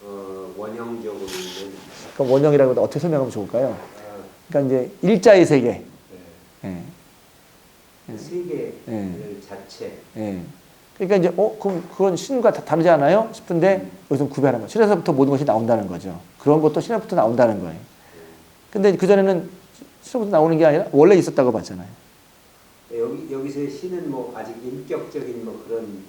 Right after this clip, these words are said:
Speaker 1: 신-,
Speaker 2: 그렇죠. 기독교적인
Speaker 1: 신은
Speaker 2: 신이기보다, 예.
Speaker 1: 네.
Speaker 2: 그러나 이제 신이라고 하면 신에게서 모든 것이 나와야 되지 않겠냐
Speaker 1: 음.
Speaker 2: 하는 거죠.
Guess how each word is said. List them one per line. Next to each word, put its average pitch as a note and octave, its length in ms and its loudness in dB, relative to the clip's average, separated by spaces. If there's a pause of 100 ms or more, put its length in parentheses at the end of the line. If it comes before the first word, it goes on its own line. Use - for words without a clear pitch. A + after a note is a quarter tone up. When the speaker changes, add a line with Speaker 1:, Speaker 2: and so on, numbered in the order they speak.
(320)
Speaker 1:
신-, B2+ 100 -20
Speaker 2:
그렇죠. - 280 -6
기독교적인 D3+ 520 2
Speaker 1:
신은 - 20 -2
Speaker 2:
신이기보다, C3+ 640 2
예. A#2 60 0
Speaker 1:
네. G#2+ 300 -2 (280)
Speaker 2:
그러나 E3 240 4
이제 D3+ 320 2 (540)
신이라고 F#3 760 2
하면 C3+ 400 -2
신에게서 G3 320 -6
모든 B2+ 200 -4
것이 C3 120 -6
나와야 G#2 180 -2
되지 G#2+ 120 -6
않겠냐 G#2 600 0 (160)
Speaker 1:
음. E2+ 280 -20 (140)
Speaker 2:
하는 C#3+ 200 -8
거죠. F2+ 240 -12